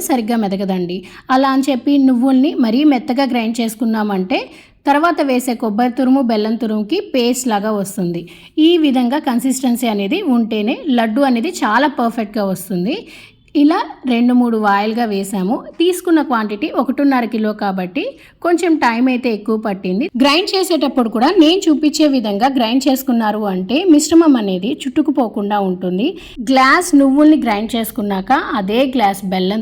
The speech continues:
తురుము, పావు గ్లాసు కొబ్బరి తురుము వేసి గ్రైండ్ చేసుకోండి. ఈ చిన్న టిప్ అయితే ఖచ్చితంగా ఫాలో అవ్వండి గ్రైండ్ చేసేటప్పుడు. అలాగే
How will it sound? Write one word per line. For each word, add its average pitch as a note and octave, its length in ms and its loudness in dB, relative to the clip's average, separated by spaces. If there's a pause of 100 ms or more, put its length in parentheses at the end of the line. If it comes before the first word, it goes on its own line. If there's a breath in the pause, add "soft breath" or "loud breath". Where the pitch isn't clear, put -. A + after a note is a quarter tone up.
తురుము, A3 240 2 (160)
పావు C4 260 4 (100)
గ్లాసు G3+ 360 -2
కొబ్బరి G#3+ 380 -4
తురుము G#3 280 -4
వేసి F#3+ 280 -2 (140)
గ్రైండ్ G#3 320 -2
చేసుకోండి. F#3+ 520 -4 (760 loud breath)
ఈ D#4 40 8 (120)
చిన్న D4 220 6 (140)
టిప్ B3+ 240 -2
అయితే A3 180 -2 (100)
ఖచ్చితంగా A#3+ 600 0
ఫాలో G3+ 320 2
అవ్వండి F3+ 320 -4
గ్రైండ్ F#3+ 300 -2
చేసేటప్పుడు. F3 560 -6 (180)
అలాగే F#3+ 260 0